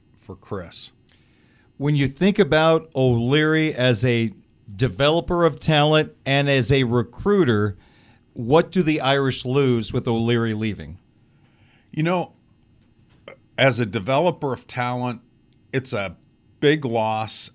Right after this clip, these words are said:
Speaker 1: and so there's big shoes to fill there. As a recruiter, there was some hit and miss there.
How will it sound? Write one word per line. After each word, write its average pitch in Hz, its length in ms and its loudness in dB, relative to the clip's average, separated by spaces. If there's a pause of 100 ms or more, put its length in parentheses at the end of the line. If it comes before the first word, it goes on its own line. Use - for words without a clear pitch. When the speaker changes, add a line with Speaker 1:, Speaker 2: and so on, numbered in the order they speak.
Speaker 1:
and 104 160 -6
so 113 280 -4
there's 104 400 -6
big - 260 -2
shoes 107 320 -6
to - 100 -10
fill 95 320 -8
there. 85 280 -14
As 110 180 -10
a 127 60 -4
recruiter, 113 720 -6 (1080)
there 170 140 -6
was 233 140 -6
some 214 200 -4
hit 190 280 -4
and 127 260 -2
miss 190 300 -4
there. 87 400 -10